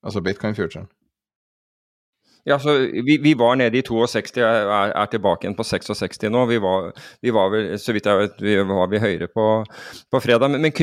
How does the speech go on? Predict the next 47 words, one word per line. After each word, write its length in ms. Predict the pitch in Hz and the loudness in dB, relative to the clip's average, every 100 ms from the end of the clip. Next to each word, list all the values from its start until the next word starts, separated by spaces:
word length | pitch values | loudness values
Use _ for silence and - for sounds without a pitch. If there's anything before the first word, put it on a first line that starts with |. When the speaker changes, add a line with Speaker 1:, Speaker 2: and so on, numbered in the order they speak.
| 113 | 0
Speaker 2:
men, 240 | 143 156 | 2 2
Speaker 1:
Men 280 | 139 - 120 | 0 0 2
Speaker 2:
men 100 | 131 | 4
Speaker 1:
da 80 | - | 4
Speaker 2:
ja. 80 | 139 | 4
Speaker 1:
var 140 | 131 | 2
markedene 420 | 123 - 104 95 101 | -2 -4 -2 0 -2
åpne 300 | - 92 78 | -2 -6 -4
fortsatt. 420 | 90 - - - - _ - | -6 -8 -12 -16 -20 _ -4
Speaker 2:
Ja. 160 | 120 113 | -2 0
Speaker 1:
Det 100 | 110 | 0
var 80 | 104 | -2
klokka, 280 | 101 95 92 - | -2 -2 -2 -2
altså 220 | 101 107 | -4 -2
det 80 | 104 | -2
begynte 260 | 104 107 101 | -2 -2 -4
å 20 | |
falle 300 | - 92 98 | -2 -2 -2
klokka 200 | 87 80 - | -4 -8 -6
to 140 | 95 78 | -6 -6
på 80 | 76 | -8
fredagen, 440 | 73 78 78 62 - - _ _ _ _ | -10 -8 -8 -10 -14 -20 _ _ _ _
før 240 | 104 87 | -2 -2
markedene 440 | 85 80 85 73 | -4 -8 -8 -8
åpnet 280 | 80 - 67 | -10 -10 -12
i 60 | 62 | -10
U 20 | |
S 80 | - | -10
A. 100 | 69 - _ _ _ _ _ 156 | -10 -12 _ _ _ _ _ 0
Speaker 2:
Mm. 260 | 151 127 139 - _ _ - - - | 2 2 -2 -16 _ _ -20 -20 -12
Speaker 1:
Så, 180 | - 110 98 95 - - | -4 0 0 -2 -6 -4
eh, 220 | 98 98 101 | 0 0 -2
her 160 | 120 | -4
så 180 | 117 123 | -2 -2
vi 80 | 98 | -2
jo 80 | 92 | -2
styrken 320 | - 110 104 | -2 -4 -4
og 80 | 87 | -4
svakheten 360 | 95 90 90 85 | -4 -4 -6 -8
med 120 | 82 | -6
krypto. 260 | 110 113 110 | -6 -4 -2
Man 140 | 104 | -2
selger 280 | - 113 95 | -2 -2 -2
det 40 | |
man 140 | 87 82 | -4 -4
kan 160 | 98 98 | -4 -4
selge. 340 | 117 107 113 | -2 -2 -2